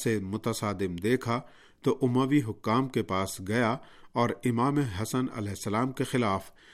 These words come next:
ایک لشکر تشکیل دیا۔ حضرت امام حسن علیہ السلام نے بھی مجبوراً اپنی سپاہ کو تیار کیا، لیکن امویوں نے مکر و فریب کے ذریعے حضرت امام حسن علیہ السلام کے ساتھیوں میں تفرقہ ڈال دیا۔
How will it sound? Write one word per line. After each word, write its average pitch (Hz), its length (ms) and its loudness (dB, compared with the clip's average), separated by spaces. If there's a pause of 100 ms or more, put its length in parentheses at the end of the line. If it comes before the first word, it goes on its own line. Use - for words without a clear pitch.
(200)
ایک 131 320 8
لشکر 123 380 0
تشکیل 107 580 0
دیا۔ 95 180 -2 (760)
حضرت 156 380 6
امام 139 280 6
حسن 143 380 2
علیہ 98 180 0
السلام 120 400 2
نے 110 160 2
بھی 120 200 2
مجبوراً 101 680 -2 (380)
اپنی 139 280 2
سپاہ 127 400 2
کو 113 180 -4
تیار 101 440 0
کیا، 123 300 2 (380)
لیکن 143 380 4 (180)
امویوں 113 500 4
نے 95 120 -2 (380)
مکر 127 280 4
و 139 60 6
فریب 127 420 2
کے 113 100 0
ذریعے 113 440 0 (380)
حضرت 143 400 4
امام 117 280 2
حسن 123 420 0
علیہ 92 140 -2
السلام 113 400 0
کے 120 140 -2
ساتھیوں 113 480 0
میں 98 140 0 (440)
تفرقہ - 440 -2
ڈال 104 300 0 (100)
دیا۔ 85 160 -6